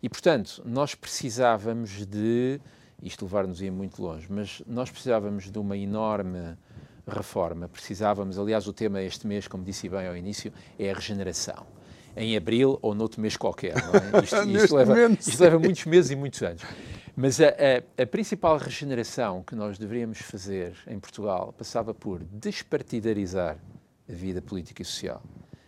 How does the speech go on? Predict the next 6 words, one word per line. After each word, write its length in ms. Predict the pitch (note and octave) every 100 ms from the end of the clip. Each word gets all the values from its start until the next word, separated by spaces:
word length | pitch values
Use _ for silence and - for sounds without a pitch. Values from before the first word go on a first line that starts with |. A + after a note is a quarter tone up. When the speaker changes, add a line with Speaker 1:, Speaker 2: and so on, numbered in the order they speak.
| _
Speaker 1:
desclientelizar 1500 | A#2 C3 C4+ - - - C#3+ C#3+ C#3+ B2+ A#2+ A2 F#2+ A2+ G2+
o 40 |
Estado, 540 | F2 - F#2+ F2+ - - - - - _ _ _
e 140 | - F#2+
os 140 | -
partidos 680 | - F#2+ - A2+ E2 -